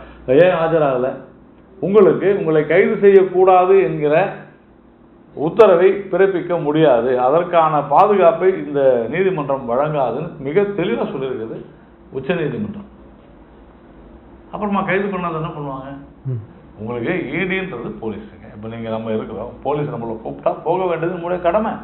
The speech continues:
Speaker 1: வரவே இல்லைன்னா கைது செய்ய வேண்டியது அவங்களுடைய உரிமை.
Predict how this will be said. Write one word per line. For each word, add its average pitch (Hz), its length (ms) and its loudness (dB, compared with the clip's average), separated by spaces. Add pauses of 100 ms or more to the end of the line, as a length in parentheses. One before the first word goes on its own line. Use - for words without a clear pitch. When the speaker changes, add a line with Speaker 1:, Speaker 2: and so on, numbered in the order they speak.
(1200)
Speaker 1:
வரவே 202 280 8
இல்லைன்னா 226 380 6
கைது 220 260 2
செய்ய 202 160 2
வேண்டியது 185 300 2
அவங்களுடைய 185 500 2
உரிமை. 190 320 0